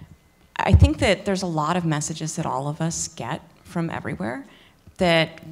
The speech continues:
send us little messages about whether we're included or not. And I'll tell you that I know, I, I really don't know much or actually almost anything about coding. And when I heard I was gonna go to the hackathon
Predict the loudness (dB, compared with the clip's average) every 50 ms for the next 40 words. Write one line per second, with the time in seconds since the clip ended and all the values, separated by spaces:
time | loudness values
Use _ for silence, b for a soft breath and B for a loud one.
0 | -18 -18 -20 -20 _ -14 -6 -4 -2 -2 -2 -2 -4 -2 -2 -2 0 -2 -2 -4
1 | -6 -6 -4 -4 -4 -4 -2 -2 -2 -2 0 -2 -2 -2 -4 -4 -4 -4 -6 -8
2 | -8 -10 -8 -8 -8 -8 -8 -10 -12 -12 -14 -16 -18 _ _ B B B B B
3 | B B B B B B _ 0 2 2 4 2 2 2 2 2 2 2 0 0
4 | -2 -2 -2 -2 0 0 0 0 -2 -2 -4 -4 -4 -2 -2 0 0 0 0 -2
5 | -4 -4 -2 -2 -4 -4 -2 -2 -2 -2 -2 -4 -4 -6 -6 -6 -6 -8 -8 -6
6 | -6 -6 -6 -6 -6 -6 -4 -4 -2 -4 -4 -4 -6 -4 -2 -2 -2 -2 -4 -6
7 | -8 -8 -8 -8 -8 -6 -6 -6 -8 -8 -6 -6 -6 -4 -4 -6 -8 -10 -14 B
8 | B B B B B B B B B _ -2 0 2 2 2 2 2 2 2 2
9 | 2 2 0 0 -2 -4 -4 -2 -2 -2 -2 -2 -2 -2 -2 -2 -4 -4 -6 -6
10 | -8 -8 -10 -8 -8 -8 -8 -8 -10 -10 -12 -12 -12 -10 -8 -8 -8 -10